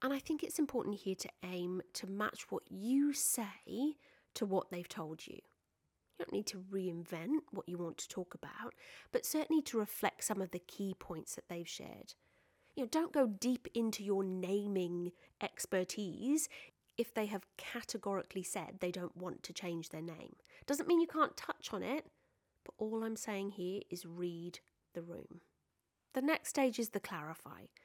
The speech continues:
So this is a short pre-closer, let's call it. And its job is to ensure you hold space for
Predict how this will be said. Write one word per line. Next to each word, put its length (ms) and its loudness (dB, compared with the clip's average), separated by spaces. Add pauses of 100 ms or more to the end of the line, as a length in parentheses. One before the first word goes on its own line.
(140)
So 140 -4
this 220 4
is 120 4
a 60 2
short 680 4 (160)
pre-closer, 1000 2
let's 260 -2
call 240 -8
it. 300 -10 (1080)
And 120 6
its 160 -2
job 460 4
is 160 0
to 100 -2
ensure 360 2
you 260 -4
hold 520 -2
space 640 -2
for 100 -2